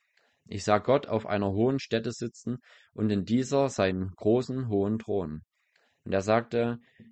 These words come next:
er, sie alle waren um ihn herum. Sie hielten einen Rat. "Wen können wir holen, um hinabzusteigen und Ahab zu verführen, um ihn dort hinaufzubringen, damit sich erfüllt, was der Prophet Elia gesagt hatte? Was kann ich in dieser Sache tun?"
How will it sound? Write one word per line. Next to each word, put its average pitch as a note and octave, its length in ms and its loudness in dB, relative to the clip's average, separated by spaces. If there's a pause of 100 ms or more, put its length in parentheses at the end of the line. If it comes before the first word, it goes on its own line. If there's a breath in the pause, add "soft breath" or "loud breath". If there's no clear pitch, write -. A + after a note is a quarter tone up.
er, A2 380 2
sie - 220 -6
alle C3 460 2
waren A#2 420 2
um G#2+ 180 -4
ihn G#2+ 160 -2
herum. A2 460 -2 (640)
Sie - 180 -8
hielten B2 320 2
einen G#2+ 220 0
Rat. G#2+ 420 -2 (640)
"Wen C3 300 2
können B2 320 2
wir G2+ 180 2
holen, A2+ 380 4
um G#2 120 -2
hinabzusteigen A#2 920 -2
und F#2 200 -4
Ahab A2 320 2
zu G2 120 -6
verführen, G#2 540 -2 (340 soft breath)
um G#2+ 160 0
ihn G2 160 2
dort A#2 200 2
hinaufzubringen, A2+ 960 2
damit G2+ 320 0
sich - 180 -10
erfüllt, G#2 500 0
was F#2+ 160 0
der F#2+ 100 0
Prophet G#2 420 -4
Elia F#2 340 0
gesagt F2 480 -4
hatte? A#2 280 -4 (680)
Was A#2+ 240 0
kann B2 220 2
ich B2 120 -2
in G#2 100 0
dieser A2 240 0
Sache F2+ 360 -4
tun?" B2+ 380 -2